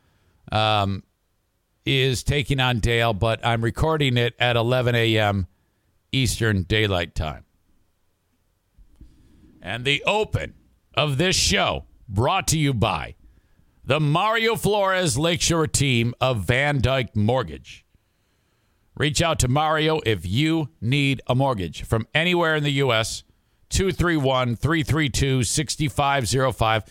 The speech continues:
I shouldn't say anywhere in the U S. There are four exceptions: South Carolina, Maine, Alaska, and Hawaii. If you're in those states, you cannot take advantage of this. I don't know why, but that's the way it is. That's still not bad. The Mario Flores Lakeshore team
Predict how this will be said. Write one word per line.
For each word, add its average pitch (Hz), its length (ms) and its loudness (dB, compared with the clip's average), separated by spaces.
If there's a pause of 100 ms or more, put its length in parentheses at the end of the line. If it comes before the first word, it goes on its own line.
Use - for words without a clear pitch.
(200)
I 113 60 -8
shouldn't 147 280 -2
say 131 300 0 (100)
anywhere 113 360 2
in 98 80 -2
the 101 80 -6
U 104 140 -4
S. 101 180 -4
There 117 140 -6
are 113 120 -2
four 113 220 -6
exceptions: 101 520 -6
South 127 280 -2
Carolina, 123 440 0
Maine, 117 300 2
Alaska, 107 600 0
and 95 180 -2
Hawaii. 92 400 0
If 85 120 -10
you're 107 120 -4
in 104 80 -2
those 104 220 0
states, 101 320 -8
you 101 80 -6
cannot 104 440 -4
take 95 140 -4
advantage 101 400 -4
of 95 100 -10
this. 98 280 -10
I 98 80 -8
don't 92 120 -8
know 87 80 -8
why, 107 400 0 (1120)
but 80 120 -16
that's 87 200 -14
the 92 60 -14
way 87 140 -10
it 80 60 -12
is. - 200 -18
That's 80 160 -16
still 208 240 0
not 185 280 0
bad. 185 380 0 (1400)
The 98 80 -2
Mario 151 340 0
Flores 143 400 0
Lakeshore 120 340 0
team 95 320 -2